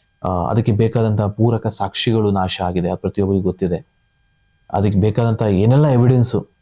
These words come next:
ಆ, ಈ ತಪ್ಪಿತಸ್ಥ ಯಾರು ಅಂತ ನಾವು ಹುಡುಕ್ಬೇಕು ಅಂತ ಅಂದ್ರೆ ಅದಕ್ಕೊಂದು, ಒಂದು ರೂಲ್ಸ್ ಇರುತ್ತೆ. ಕೊಲೆಯಾದ ತಕ್ಷಣದಿಂದ ಏನೆಲ್ಲ, ಆ,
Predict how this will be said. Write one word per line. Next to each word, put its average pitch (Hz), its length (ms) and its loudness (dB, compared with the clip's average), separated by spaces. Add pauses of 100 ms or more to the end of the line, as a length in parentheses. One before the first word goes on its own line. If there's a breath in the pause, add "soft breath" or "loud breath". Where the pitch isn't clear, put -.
(140)
ಆ, 101 100 -2
ಈ 95 340 0 (180)
ತಪ್ಪಿತಸ್ಥ 135 420 -2
ಯಾರು 123 340 2
ಅಂತ 127 160 2 (500 loud breath)
ನಾವು 107 380 2
ಹುಡುಕ್ಬೇಕು 123 460 0
ಅಂತ 117 140 0
ಅಂದ್ರೆ 110 240 0
ಅದಕ್ಕೊಂದು, 120 640 2 (300 soft breath)
ಒಂದು 113 240 2
ರೂಲ್ಸ್ 135 300 4
ಇರುತ್ತೆ. 104 380 -4
ಕೊಲೆಯಾದ 120 580 0
ತಕ್ಷಣದಿಂದ 113 540 -2
ಏನೆಲ್ಲ, 117 460 2 (460 soft breath)
ಆ, 113 40 0